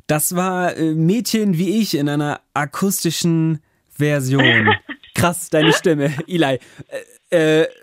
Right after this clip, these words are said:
Speaker 2: Danke, danke. Das war ja jetzt auch wirklich sehr, sehr, ähm, ja,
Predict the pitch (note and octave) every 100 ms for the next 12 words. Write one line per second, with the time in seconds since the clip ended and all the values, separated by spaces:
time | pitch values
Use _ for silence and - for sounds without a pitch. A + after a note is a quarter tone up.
0 | - G3 G3+ G#3 - F#3+ F#3 F3+ F#3 F#3+
1 | A3+ B3 C4+ C4+ C4 - A3+ A3 A#3+ A#3+
2 | A3+ _ G#3+ A#3 A3 G3+ G3+ G3 F#3+ -
3 | F#3 F#3 F#3 F#3 F3+ F3 E3+